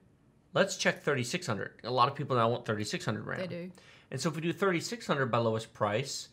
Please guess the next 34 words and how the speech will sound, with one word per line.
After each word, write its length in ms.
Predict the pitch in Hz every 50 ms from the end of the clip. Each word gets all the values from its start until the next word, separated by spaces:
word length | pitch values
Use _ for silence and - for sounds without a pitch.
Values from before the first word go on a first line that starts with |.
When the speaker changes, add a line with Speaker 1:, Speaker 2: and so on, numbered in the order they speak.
| _ _ _ _ _ _ -
Speaker 1:
lo 280 | 113 127 175 262 330 349
and 120 | 320 254
behold, 560 | 196 180 135 135 127 113 120 165 220 - - - -
it's 160 | 269 285 269 -
the 160 | - 392 359
same 640 | - - - - - 131 123 135 147 160 156 151 160
money, 300 | 196 233 247 226 165 117
but 180 | 113 135 -
not 180 | 131 143 147 147
for 60 | 165
the 140 | 135 151 139
R 100 | 127 120
G 140 | - 120 120
B. 400 | 139 180 156 131 123 117 - - - - - - - _
Team 320 | - - - 175 190 214 202
Force 300 | - 226 226 220 220 -
Vulcan 480 | - 139 143 139 139 - 151 143 139
Z, 260 | 123 107 117 113 110 107
thirty-two 480 | - - 120 127 143 147 - - 180
gigs, 560 | 131 120 123 110 107 107 95 - - - - - - _ _ -
D 100 | 131 127
D 140 | 127 139 151
R 100 | 151 156
four. 340 | 151 - 135 120 120 117 -
Now, 100 | 131 127
it's 140 | 123 123 -
C 160 | - 233 226
L 100 | 202 196
eighteen, 320 | 196 190 185 - 160 139 120
but 100 | 127 -
that's 220 | 190 175 - -
normal 380 | 135 139 139 135 123 117 107 -
for, 320 | - 123 113 107 104 - - _ _ -
for 280 | - 127 113 104 -